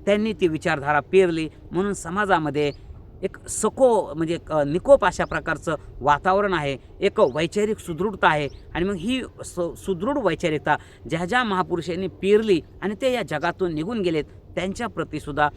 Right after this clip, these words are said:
मी thank you असलं पाहिजे. हाच या थँक्स डेचा, thank you दिनाचा, धन्यवाद दिनाचा अर्थ आहे. माझ्या मित्रपरिवारांनो,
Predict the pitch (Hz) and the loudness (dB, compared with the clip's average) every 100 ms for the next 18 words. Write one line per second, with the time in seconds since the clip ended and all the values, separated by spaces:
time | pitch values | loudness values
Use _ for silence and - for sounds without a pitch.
0 | - - 110 - 202 247 277 220 - 160 | -10 -10 -10 -8 -6 -4 2 2 0 -4
1 | 151 143 151 143 - - 247 247 175 143 | -2 0 -2 -6 -10 -6 -2 0 0 0
2 | 127 - - - 208 208 - - 120 175 | -2 -8 -16 -6 -6 -6 -10 -12 0 0
3 | 180 185 180 - - - 220 220 196 131 | 4 4 4 0 -18 -8 -8 0 0 0
4 | 156 196 185 180 170 - - 135 196 208 | 0 0 2 2 0 -4 -14 -10 -4 4
5 | 196 180 127 165 170 170 160 - - - | 6 6 2 0 0 2 0 0 -18 2
6 | 170 180 - 156 143 139 - - - 131 | 6 6 6 2 4 0 -4 -16 -8 -4
7 | 143 151 139 156 165 165 175 180 185 190 | 2 2 0 -4 -4 0 4 6 6 4
8 | 202 | 2